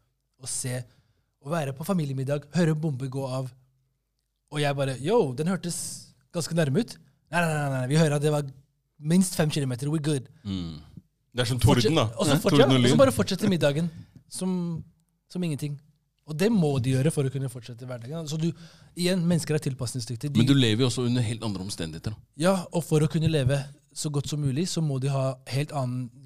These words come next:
Speaker 1: livsmetode, da. De kan ikke, de kan ikke leve på samme måte som vi gjør her.
Speaker 2: Mens vi snakker om hjemlandet her, da, hvis jeg kan si det sånn, la meg spørre om en ting, fordi, og det til dere begge, eh, Kelle, nei, Kelle, sier jeg, Na-, <laughs>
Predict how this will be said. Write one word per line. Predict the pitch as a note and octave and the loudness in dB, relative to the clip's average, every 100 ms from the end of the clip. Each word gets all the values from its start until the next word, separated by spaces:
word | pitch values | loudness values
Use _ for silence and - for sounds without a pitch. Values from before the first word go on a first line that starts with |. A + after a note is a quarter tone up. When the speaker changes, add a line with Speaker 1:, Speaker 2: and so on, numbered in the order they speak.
| B2 | -8
Speaker 1:
livsmetode, | B2+ - - - B2+ A#2+ B2 A#2+ | -8 -6 -8 -8 -8 -8 -8 -6
da. | D#3 - _ | -8 -10 _
De | - | -8
kan | A#2 | -4
ikke, | E3 D3+ | -2 -2
de | C#3+ | -4
kan | C3+ | -4
ikke | F3 | 0
leve | E3 A#2 | 0 -2
på | A#2+ | -4
samme | C#3 B2+ | -2 -2
måte | - | -4
som | B2 | -6
vi | A#2+ | -6
gjør | A#2+ | -6
her. | A#2+ - | -8 -2
Speaker 2:
Mens | D3+ E3+ | 2 4
vi | G3 | 4
snakker | F3+ D#3 D3+ | 2 4 4
om | D#3+ | 6
hjemlandet | C#3+ G2 D#2 F#2+ | 4 4 0 0
her, | C3+ | 2
da, | A#2+ | 2
hvis | G#2+ | 2
jeg | G#2 | 0
kan | G#2+ | 0
si | G2+ | 0
det | F2 | -2
sånn, | A2+ A2 | 0 0
la | A#2+ | 2
meg | B2+ | 0
spørre | - A2 | 0 -4
om | - | -4
en | - | -8
ting, | F#2+ | -8
fordi, | F#2+ A2 G#2+ _ _ _ | -4 -2 -2 _ _ _
og | - A2 | -4 0
det | A2 A2 | 0 0
til | B2 A2+ | 0 2
dere | A2 | 2
begge, | G#2+ D2+ D2 D2 D#2+ | 0 -2 -6 -6 -8
eh, | - - - E2 D#2+ F#2+ | -10 -16 -10 -6 -6 -4
Kelle, | G2 E2+ E2 E2 | -4 -2 -6 -4
nei, | G2 F#2+ F2+ | -2 -2 -4
Kelle, | - | -12
sier | E2 G2+ F2 | -12 -12 -12
jeg, | G2 | -8
Na-, | F#2+ G2+ A#2 | -4 0 2
<laughs> | - | 4